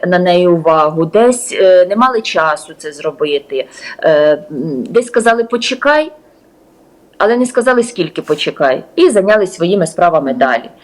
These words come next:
Е, м, дитина не може довго чекати, вона діє, постійно діє.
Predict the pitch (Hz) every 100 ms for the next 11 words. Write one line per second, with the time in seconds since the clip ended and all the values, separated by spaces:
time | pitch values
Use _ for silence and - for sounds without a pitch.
0 | - - - _ - - - 104 180 -
1 | 254 233 240 247 240 240 202 160 156 135
2 | 143 - - 95 - 120 180 214 226 208
3 | 180 170 165 165 214 190 165 160 - -
4 | 214 - 180 160 151 156 139 143